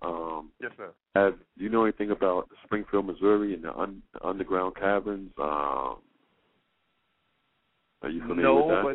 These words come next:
Speaker 2: but, no, but you brought it up. Uh, it's in my head. I will look.
Speaker 1: Yeah, they said that those underground caverns go from here to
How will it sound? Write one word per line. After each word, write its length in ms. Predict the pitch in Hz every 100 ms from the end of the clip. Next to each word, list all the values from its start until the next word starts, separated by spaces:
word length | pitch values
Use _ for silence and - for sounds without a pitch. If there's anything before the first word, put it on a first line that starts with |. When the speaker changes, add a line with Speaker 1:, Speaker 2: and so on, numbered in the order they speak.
| -
Speaker 2:
but, 720 | - _ _ _ _ _ 139
no, 320 | 139 131 127 - -
but 80 | -
you 220 | 123 143 160
brought 280 | 151 156
it 120 | 156 160
up. 200 | 190 - -
Uh, 280 | 107 98 101
it's 140 | 113 113
in 160 | 143
my 160 | 139 135
head. 220 | 151 175
I 120 | 135
will 220 | 180 139
look. 240 | 165 226 - _ _ _ _ _ _ _ _ _ _
Speaker 1:
Yeah, 540 | - 80 87 87 78 67 71
they 100 | 87 -
said 200 | 92 85
that 120 | 82 -
those 300 | 85 85 82 - -
underground 640 | 90 90 87 78 80 78
caverns 540 | - 90 87 78 73 71 -
go 260 | 73 78 76 -
from 400 | 71 71 67 65 _ _ _ _ _ -
here 600 | - 90 85 82 82 - _ _ -
to 180 | -